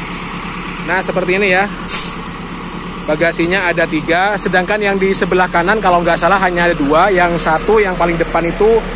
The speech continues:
eh, kayaknya tempat filter, filter udara ya. Oke, saya tutup dulu ya Sobat Lur.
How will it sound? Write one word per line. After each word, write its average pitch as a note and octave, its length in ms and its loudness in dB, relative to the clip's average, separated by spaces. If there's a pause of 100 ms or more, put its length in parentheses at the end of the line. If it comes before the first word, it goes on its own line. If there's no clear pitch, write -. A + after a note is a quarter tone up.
(580)
eh, F#3 360 2
kayaknya G3 400 0
tempat G3 320 -2
filter, G3 400 0
filter F3 320 0
udara F3+ 360 0
ya. D#3+ 200 0 (1800)
Oke, G#3 240 0
saya G3 160 0
tutup G3+ 320 0
dulu G#3 240 4
ya G3 80 2
Sobat F3+ 240 2
Lur. G#3+ 160 4